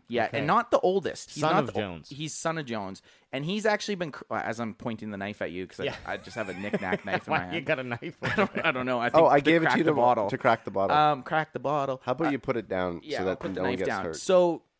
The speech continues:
Speaker 1: Steven Jones has kinda taken the role over as he's kinda making the decisions with, uh, signing players, and he f-, he figures out all the salary caps
Speaker 2: Mm.
Speaker 1: and all the,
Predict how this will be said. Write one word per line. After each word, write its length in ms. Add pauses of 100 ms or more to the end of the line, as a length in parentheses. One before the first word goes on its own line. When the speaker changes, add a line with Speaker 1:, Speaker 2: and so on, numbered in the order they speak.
(380)
Speaker 1:
Steven 460
Jones 300
has 120
kinda 240
taken 320
the 60
role 420
over 320
as 280
he's 220
kinda 260
making 320
the 60
decisions 640
with, 300
uh, 400 (380)
signing 520
players, 460
and 80
he 60
f-, 200 (140)
he 100
figures 340
out 120
all 120
the 80
salary 460
caps 480
Speaker 2:
Mm. 380 (100)
Speaker 1:
and 140
all 160
the, 380